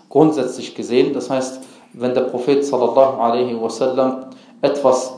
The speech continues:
gemacht hat, dann gehen wir davon aus, dass es eine Möglichkeit ist, ihm nachzuahmen. Und Nummer zwei, wenn der Prophet sallallahu alaihi wasallam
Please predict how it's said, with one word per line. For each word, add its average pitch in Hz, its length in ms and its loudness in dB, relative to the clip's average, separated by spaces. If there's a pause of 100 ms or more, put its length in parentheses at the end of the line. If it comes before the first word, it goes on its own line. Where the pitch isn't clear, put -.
(140)
gemacht 123 440 0
hat, 180 260 -4 (460)
dann 127 340 2
gehen 156 260 -2
wir 127 100 0
davon 127 300 -4
aus, 127 300 2
dass 110 160 -4
es - 300 -6 (100)
eine 117 500 -2 (160)
Möglichkeit 131 640 0
ist, 117 200 -6
ihm 123 200 -4
nachzuahmen. 120 680 0 (460)
Und 131 140 -4
Nummer 135 220 2
zwei, - 400 2 (160)
wenn 139 180 -6
der 135 80 2
Prophet 143 400 -4
sallallahu 127 540 0
alaihi 127 400 -2
wasallam 135 540 -2